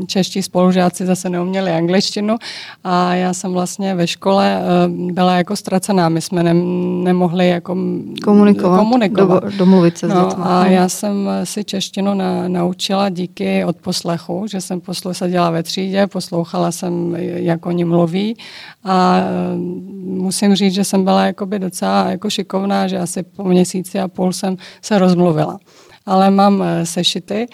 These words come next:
Speaker 1: doma, dodnes schované a tam na prvních stránkách mám napsáno dnešní datum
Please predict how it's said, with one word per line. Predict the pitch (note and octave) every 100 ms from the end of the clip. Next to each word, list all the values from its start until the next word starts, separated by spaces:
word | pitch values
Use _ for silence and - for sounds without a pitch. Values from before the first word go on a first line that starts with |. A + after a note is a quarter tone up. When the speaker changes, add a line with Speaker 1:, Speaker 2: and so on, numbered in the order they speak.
| - - -
Speaker 1:
doma, | F#3 F#3 E3 E3 G#3+
dodnes | F3+ E3+ F3+ -
schované | - E3+ F3 F3+ G3 A3
a | F#3 F3+ F3+ F3+
tam | F#3+ F3+ F#3
na | F3+
prvních | F3 F#3 F3+ F#3+
stránkách | - - F3+ F3+ F3+ F#3 F#3
mám | F#3+ F#3
napsáno | F3 - - F3+ F3+ F#3 F#3 - - _
dnešní | G3 F#3+ G3 - A3 G#3
datum | E3+ E3 D#3+ D#3+ F#3+ A#3+